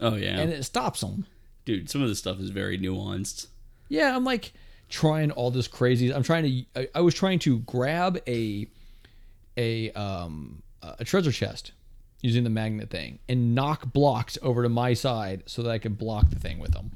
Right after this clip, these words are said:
Speaker 1: Yep.
Speaker 2: Yeah, that didn't work.
Speaker 1: Yeah, so there are, there are, like, weird ways to solve puzzles.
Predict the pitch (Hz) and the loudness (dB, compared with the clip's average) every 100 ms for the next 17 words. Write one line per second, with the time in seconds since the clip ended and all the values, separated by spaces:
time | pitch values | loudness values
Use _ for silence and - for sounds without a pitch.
0 | - 92 - - - 135 - - - 131 | -10 -10 -12 -14 -8 -6 -6 -6 -4 -2
1 | 110 110 73 71 - - - - - 131 | -4 -8 -12 -18 -20 -20 -20 -20 -4 -2
2 | 120 143 - 123 170 113 113 175 117 - | 0 0 -2 -2 0 0 0 0 -2 -4
3 | - - - - - - - 107 117 113 | -10 -20 -20 -20 -20 -18 -4 -2 2 2
4 | 107 117 107 - 107 107 - 101 117 123 | 2 0 -2 -2 -2 -2 -4 -4 -4 -6
5 | 127 - - | -8 -12 -14